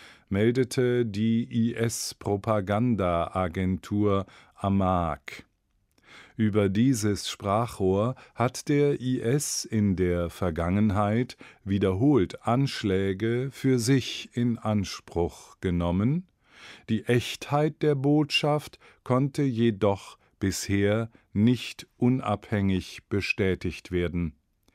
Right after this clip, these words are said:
Ablauf und Hintergründe der Tat sind am zweiten Tag nach dem Anschlag weiter unklar.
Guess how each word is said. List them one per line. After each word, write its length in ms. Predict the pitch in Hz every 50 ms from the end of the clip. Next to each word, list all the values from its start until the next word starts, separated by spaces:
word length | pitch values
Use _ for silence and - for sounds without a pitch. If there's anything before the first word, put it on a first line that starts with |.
| _ - - - - - _
Ablauf 720 | - 107 107 107 - 120 117 117 120 135 151 156 - - -
und 480 | - 123 120 131 151 147 - - - - _
Hintergründe 1080 | - 151 165 156 - 135 113 98 90 92 98 98 98 95 92 90 92 90 85 85 80
der 260 | 76 90 85 82 78
Tat 580 | - - 92 85 82 87 107 - - - - _ _ _ - - - - _
sind 340 | - 98 107 113 113 117 -
am 280 | - 104 104 107 104
zweiten 520 | - - - 110 113 135 - - 104 98 -
Tag 500 | - 107 104 104 101 90 80 - - -
nach 680 | 87 82 80 82 87 95 101 110 104 - - - -
dem 260 | - - 85 80 78
Anschlag 880 | 78 - 95 101 104 113 110 - - - 110 104 104 104 104 104 - - _ - - - _ _ _ _
weiter 720 | - 90 90 90 87 87 - - 101 98 101 107 113 139 - _
unklar. 840 | _ - 131 117 110 95 87 - - - - - 78 76 71 - -